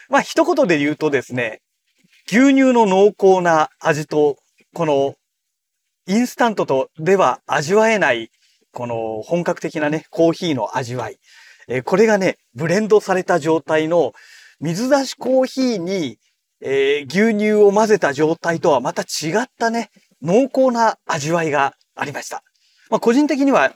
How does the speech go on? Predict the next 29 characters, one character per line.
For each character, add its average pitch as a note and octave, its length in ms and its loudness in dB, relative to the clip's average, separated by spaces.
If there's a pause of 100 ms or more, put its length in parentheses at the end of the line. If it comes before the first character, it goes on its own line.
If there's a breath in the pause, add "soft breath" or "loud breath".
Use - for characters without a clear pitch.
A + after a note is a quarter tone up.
(100)
あ A3 140 0
り G3+ 100 -2
で A#2+ 80 -8
す - 140 -20
ね。 A#2+ 100 -16
全 G3 240 -2
然 G3+ 240 2
あ F3+ 80 2
り D3+ 80 -8
で A#2+ 120 -10
す - 140 -20
ね。 A2+ 180 -14 (520 soft breath)
で、 D#3 100 -2
水 F3+ 340 -4
を D4 120 4
入 C#4 80 2
れ C#4 80 0
て C4+ 160 -2
な C#4 160 2
い B3 60 2
分 F3+ 220 -6
だ D#3 120 0
け D#3 100 -2
あ D3 60 2
っ D3+ 60 -8
て D3+ 140 -2
で B2 100 -6
す - 160 -14
ね、 A#2+ 240 -6